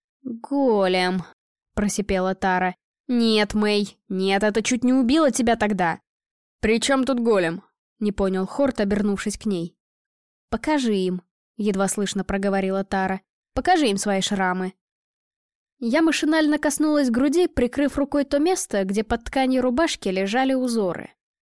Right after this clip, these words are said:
Да, шрамы остались. Серебристая вязь, похожая на схему электрической цепи,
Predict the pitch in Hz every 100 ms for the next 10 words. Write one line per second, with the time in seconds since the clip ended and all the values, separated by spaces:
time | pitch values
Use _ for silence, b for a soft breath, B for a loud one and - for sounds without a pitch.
0 | _ - 269 269 254 - 262 262 254 277
1 | 269 - 196 196 196 - _ _ - 247
2 | 247 247 311 - 311 302 226 196 - 202
3 | 214 196 202 202 - - 202 202 208 -
4 | 214 208 - - 208 233 233 311